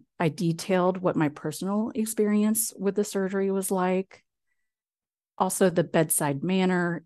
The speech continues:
years of experience, and accolades our surgeon had.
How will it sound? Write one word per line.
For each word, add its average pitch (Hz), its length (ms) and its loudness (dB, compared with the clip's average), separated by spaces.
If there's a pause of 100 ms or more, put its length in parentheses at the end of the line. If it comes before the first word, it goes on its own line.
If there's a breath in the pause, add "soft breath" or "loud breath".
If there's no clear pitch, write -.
years 180 300 0
of 156 120 -2
experience, 190 840 2
and 156 200 -2
accolades 156 760 0
our 147 140 -4
surgeon 147 420 -2
had. 190 460 0